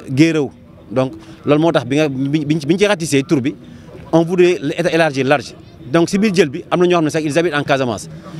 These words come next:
ils habitent à Saint-Louis, ils habitent fu nekk. Donc tey ñooñu li, li tax ba léegi mënaguñoo ñëw ci académie bi mooy ne, euh, ils ont un problème de logement. Moo tax comme ñun ren, euh, étape par étape la comme li nga wax rek, on a mis en place d'abord, euh, l'académie,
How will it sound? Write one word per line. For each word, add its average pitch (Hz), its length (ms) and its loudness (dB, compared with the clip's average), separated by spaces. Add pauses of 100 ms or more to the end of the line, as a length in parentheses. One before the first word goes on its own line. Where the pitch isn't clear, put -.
ils 120 120 4
habitent 143 160 0
à 131 100 0
Saint-Louis, 143 420 0
ils 117 120 0
habitent 151 160 0
fu 185 80 0
nekk. 170 140 0 (560)
Donc 135 220 2 (1040)
tey 180 180 2
ñooñu 180 220 -4
li, 180 80 -2
li 185 120 -6
tax 190 160 2
ba 175 100 0
léegi 180 180 4
mënaguñoo 180 340 2
ñëw 156 120 4
ci - 80 -8
académie 147 360 0
bi - 20 -2
mooy 139 220 2
ne, 156 120 2 (500)
euh, 135 160 4
ils 165 180 4
ont 208 60 4
un 208 80 0
problème 165 280 4
de 143 60 4
logement. 131 380 2 (960)
Moo 139 160 4
tax 165 200 2
comme 208 180 2
ñun 202 120 0
ren, 156 220 2 (600)
euh, 143 240 4
étape 196 200 2
par 165 120 -4
étape 156 200 2
la 123 80 0
comme 151 140 2
li 156 40 4
nga 156 100 6
wax 127 100 0
rek, 127 80 -10 (400)
on 139 120 2
a 160 120 2
mis 190 120 2
en 170 100 0
place 151 320 -2
d'abord, 143 300 2 (320)
euh, 131 240 2
l'académie, 151 500 2